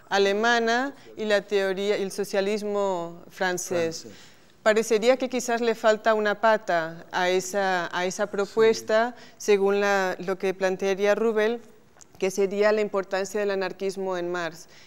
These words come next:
Speaker 1: Entonces, si podemos ir entrando para allá,
Speaker 2: Sí.
Speaker 1: contextualizando un poco el texto y el contexto.
Speaker 2: Sí, en, en realidad, eh,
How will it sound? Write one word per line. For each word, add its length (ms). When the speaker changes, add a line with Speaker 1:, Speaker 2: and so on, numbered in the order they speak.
Speaker 1:
Entonces, 480
si 80
podemos 420
ir 100
entrando 340
para 220
allá, 340
Speaker 2:
Sí. 340
Speaker 1:
contextualizando 1000
un 120
poco 360
el 180
texto 560
y 60
el 100
contexto. 720
Speaker 2:
Sí, 340
en, 260
en 160
realidad, 540
eh, 220